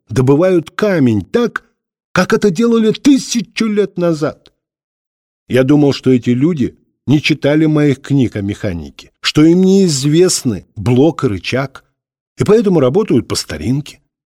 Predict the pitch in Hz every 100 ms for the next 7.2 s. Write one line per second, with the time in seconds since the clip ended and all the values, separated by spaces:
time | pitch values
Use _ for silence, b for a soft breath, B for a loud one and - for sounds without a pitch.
0 | _ - - - - 160 180 98 - -
1 | _ _ _ _ _ - - 214 214 175
2 | 202 233 220 - 131 - - 220 - 180
3 | 165 156 143 104 90 - _ _ _ _
4 | _ _ - 113 113 113 120 143 - 226
5 | 220 165 127 - 160 165 - - 135 101
6 | 87 127 113 85 117 107 73 - 98 87
7 | 76